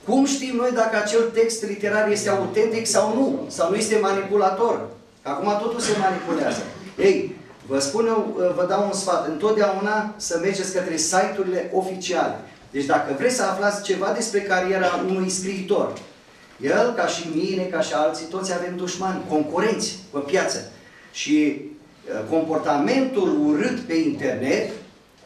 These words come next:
este și în lumea noastră, a scriitorilor, a profesioniștilor. Și atunci dumneavoastră veți lua o informație. Eugen Ungureanu, un escroc, un bandit, ăla e vecinul meu, că am pus și o muzică un pic mai tare. Nu!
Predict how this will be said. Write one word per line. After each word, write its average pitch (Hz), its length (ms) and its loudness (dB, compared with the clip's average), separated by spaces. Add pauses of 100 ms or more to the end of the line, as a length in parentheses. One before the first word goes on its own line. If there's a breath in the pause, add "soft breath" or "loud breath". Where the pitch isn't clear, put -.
este 202 280 4
și 190 140 -2
în 226 60 2
lumea 262 220 2
noastră, 247 340 -2 (340 loud breath)
a - 120 -2
scriitorilor, 185 920 0
a 170 140 2
profesioniștilor. 165 960 -4 (480 loud breath)
Și - 120 -4
atunci 220 240 2
dumneavoastră 262 420 0
veți 254 140 -2
lua 254 140 6
o 247 60 0
informație. 226 560 -2 (140)
Eugen 214 460 2
Ungureanu, 233 640 0
un 247 80 -4
escroc, 196 500 -2
un 190 200 -2
bandit, 185 600 0
ăla - 120 -2
e 214 120 0
vecinul 226 360 -2
meu, 220 140 0
că 214 120 2
am 202 180 2
pus 202 120 -6
și 196 60 -4
o 185 140 -4
muzică 151 240 -6
un 151 100 0
pic 135 160 -4
mai 131 180 -2
tare. - 340 -6 (240)
Nu! 247 420 0